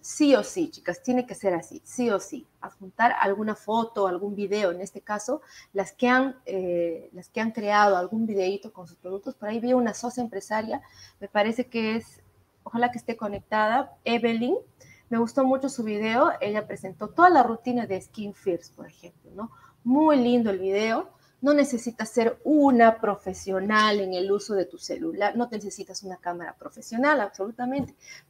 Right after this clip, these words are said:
Todas han recibido un aro de luz,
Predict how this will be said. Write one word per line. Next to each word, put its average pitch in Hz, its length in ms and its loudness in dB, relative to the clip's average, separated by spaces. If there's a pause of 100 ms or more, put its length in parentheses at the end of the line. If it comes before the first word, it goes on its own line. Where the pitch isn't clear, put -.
Todas 302 360 8
han 247 120 2
recibido 233 800 2
un 220 260 -4
aro 214 300 4
de 180 100 -2
luz, 269 500 2